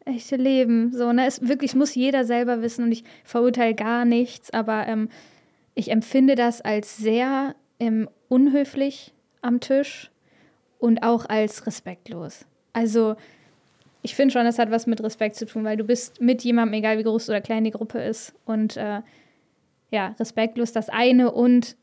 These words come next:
genießt doch bitte diese echte Interaktion, wie schön. Also ich hab das Gefühl, manche haben vergessen, wie schön das eigentlich ist,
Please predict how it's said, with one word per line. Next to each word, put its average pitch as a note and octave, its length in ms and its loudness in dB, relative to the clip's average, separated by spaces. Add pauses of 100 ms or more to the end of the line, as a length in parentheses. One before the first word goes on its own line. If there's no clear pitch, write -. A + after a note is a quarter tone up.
(100)
genießt A#3 420 2
doch G#3+ 140 -10
bitte A#3 280 0
diese A3 220 -2
echte A#3 260 0
Interaktion, A#3 480 2
wie A#3 80 6
schön. B3+ 440 2
Also G#3 160 -2
ich G#3 80 -2
hab A3 80 0
das A3+ 180 -4
Gefühl, A#3 180 -4
manche A#3 260 2
haben A3+ 100 2
vergessen, A3+ 340 0
wie G#3 60 0
schön B3 380 4
das A3+ 200 2
eigentlich G#3+ 480 -2
ist, G#3+ 180 -6